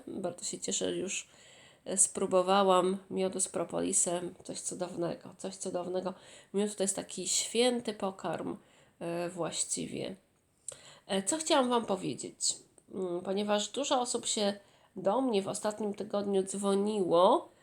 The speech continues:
e, które przeszły depresję, czy przechodziły depresję i, mm, tutaj, mm, co ja zauważyłam? Zauważyłam, że większość osób nie dba o własną energię,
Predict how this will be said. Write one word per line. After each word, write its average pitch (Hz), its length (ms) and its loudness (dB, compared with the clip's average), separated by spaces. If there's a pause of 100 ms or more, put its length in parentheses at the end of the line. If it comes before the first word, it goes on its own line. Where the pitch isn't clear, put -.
(320)
e, 190 80 -6
które 190 720 0 (420)
przeszły 196 540 0
depresję, 180 720 -2 (100)
czy - 180 -12 (840)
przechodziły 202 640 -2
depresję 190 920 -2
i, 190 320 -4 (540)
mm, 180 300 -6
tutaj, 202 640 -2 (220)
mm, 190 340 -2
co 214 140 -6
ja 214 120 2
zauważyłam? 196 760 2
Zauważyłam, 208 520 0
że 214 120 0
większość 208 380 -2
osób 196 460 -4
nie 196 340 2
dba 196 200 0
o 180 40 -4
własną 185 440 -2
energię, 175 580 -4